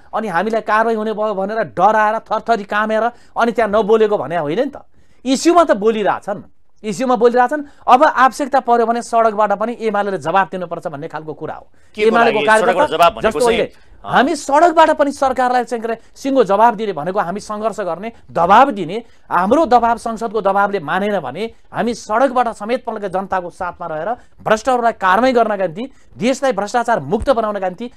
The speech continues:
Speaker 1: स्वाधीन मुलुक बनाउनका निम्ति, विदेशी हस्तक्षेपलाई रोक्नका निम्ति हामी जनताको साथबाट, अ,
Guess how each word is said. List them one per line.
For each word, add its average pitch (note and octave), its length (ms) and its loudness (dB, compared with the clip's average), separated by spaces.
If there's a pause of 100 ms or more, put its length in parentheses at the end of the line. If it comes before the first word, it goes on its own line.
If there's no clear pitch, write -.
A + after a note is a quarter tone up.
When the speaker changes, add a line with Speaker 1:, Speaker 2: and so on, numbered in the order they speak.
(120)
Speaker 1:
स्वाधीन A#3 440 4
मुलुक A#3 240 2
बनाउनका F#3+ 400 -4
निम्ति, F3+ 300 -8 (220)
विदेशी C4+ 360 0
हस्तक्षेपलाई A3 600 0
रोक्नका A#3+ 480 0
निम्ति G3+ 360 -10 (240)
हामी G#3 200 -2
जनताको G3 400 -6
साथबाट, D#3 460 -8
अ, A3 100 -8